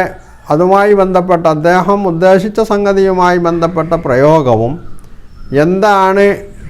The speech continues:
പറയുന്നത്, എന്താണ് അതുകൊണ്ട് ഉദ്ദേശിച്ചിട്ടുള്ളത് എന്ന് വ്യക്തമായി വിശുദ്ധ ഖുർആനിലെ സൂറത്ത് നിസാ നാലാം അധ്യായത്തിലെ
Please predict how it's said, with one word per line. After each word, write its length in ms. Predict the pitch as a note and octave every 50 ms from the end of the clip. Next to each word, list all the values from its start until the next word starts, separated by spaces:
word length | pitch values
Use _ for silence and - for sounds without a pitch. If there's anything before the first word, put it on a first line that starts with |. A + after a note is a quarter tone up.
| - - -
പറയുന്നത്, 680 | C#3+ C#3+ D#3 E3 E3+ F3+ F#3 F3+ D#3+ D3+ D3 D3 D#3 F3 F3 - C#3+ C#3+
എന്താണ് 320 | D3 D#3 E3 F3 F#3 F#3 F#3
അതുകൊണ്ട് 320 | F#3 F#3 F#3 F3+ F3+ F3+ F3 D#3+
ഉദ്ദേശിച്ചിട്ടുള്ളത് 1000 | D3 D3+ F3 F#3 F#3+ F#3 G3+ F#3+ - - F#3+ F3+ F#3 F3+ E3 D#3+ D#3 D#3+ D#3+ E3 E3 D#3 C#3 C3+
എന്ന് 300 | C3 C3 C#3 D3+ D#3+ D3 A#2+ A#2 F3+ - - - _ - - - - - - - A#2+
വ്യക്തമായി 680 | C3 - - - A3 A3 G#3 G3+ F#3+ F#3+ F#3+ F#3+ G3 F#3+ G3 E3 - - - - -
വിശുദ്ധ 280 | D3+ C3 D3 E3 E3+ G#3+ G#3+ F#3+
ഖുർആനിലെ 680 | G3+ F#3+ F#3+ F3 F3 F3+ F3+ F3+ F3+ F3+ F3+ F3 F3 F3+ F#3 F3+ F3+ -
സൂറത്ത് 480 | - D3+ D3+ D#3 D#3+ F3 F3 F3 G3+ F#3+ F3+
നിസാ 280 | E3+ D#3+ - - E3+ E3 E3 D#3+ C3+ - - - - C3+ C3
നാലാം 320 | C3+ D3 D#3 F3 F#3+ F#3+ F#3 F3
അധ്യായത്തിലെ 680 | E3+ E3 E3 E3 D#3 D#3+ D#3+ D3+ - D#3+ D#3 D#3+ E3